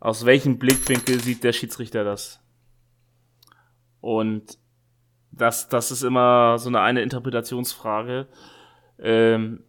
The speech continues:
aus unserem Blickwinkel kann man das nicht sehen, ähm,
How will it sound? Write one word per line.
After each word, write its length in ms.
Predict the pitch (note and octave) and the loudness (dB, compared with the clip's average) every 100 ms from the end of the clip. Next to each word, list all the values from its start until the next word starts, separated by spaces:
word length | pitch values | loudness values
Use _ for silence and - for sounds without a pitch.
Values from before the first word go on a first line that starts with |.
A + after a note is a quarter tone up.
| _ | _
aus 220 | A#2+ A#2+ | -4 -2
unserem 380 | - C3+ C3 B2+ | 0 0 0 0
Blickwinkel 580 | B2 A#2+ C3 A#2 A#2 A2 - _ _ _ _ | 0 -2 -4 0 -2 -2 -12 _ _ _ _
kann 240 | - B2 A#2 | -8 -2 2
man 120 | A#2 | 2
das 220 | A2 - | 2 0
nicht 140 | A2 - | -8 -4
sehen, 500 | A#2+ A#2+ A#2 A2 - | -2 0 0 -4 -4
ähm, 720 | A#2 A2 G#2+ G#2+ G#2+ G#2+ G#2+ | 0 4 4 4 2 -2 -8